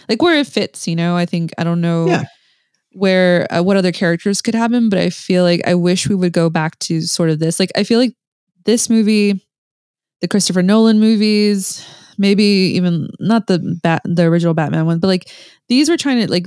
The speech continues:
Speaker 1: the, the grittiness of, like, comic books and not just having to do it for, like, the kids and the, I feel like there's, like, a lot
Speaker 2: Yeah.
Speaker 1: of untapped potential in doing, like, a more adult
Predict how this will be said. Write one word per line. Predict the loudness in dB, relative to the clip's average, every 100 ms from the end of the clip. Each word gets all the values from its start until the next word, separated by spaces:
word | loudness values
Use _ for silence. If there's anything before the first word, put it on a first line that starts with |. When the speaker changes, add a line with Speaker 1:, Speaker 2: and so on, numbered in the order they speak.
| -4
Speaker 1:
the, | 0 0 0
the | -4
grittiness | 0 0 2 2 0 0 -2 -2
of, | -2 0
like, | -2
comic | -4 -2 -2 0
books | -2 -4 -2
and | 0
not | 0 0 -2
just | -4
having | -4 -2 -2 -2
to | -4
do | -2 -2
it | -2
for, | -4
like, | -2 -2 -4 -8 _ _ _ -2
the | -2
kids | 0 2 4 4 2
and | 0 0
the, | -2 0
I | 0
feel | 0 2
like | 2 2
there's, | 2 0 0
like, | -2 -2
a | 0
lot | 0 2
Speaker 2:
Yeah. | 0
Speaker 1:
of | 0
untapped | 0 0 0 -4 -2
potential | -2 0 0 0 0 2
in | 2 2
doing, | 2 2 0
like, | 0
a | 0
more | 0 2 0
adult | 2 2 2 -2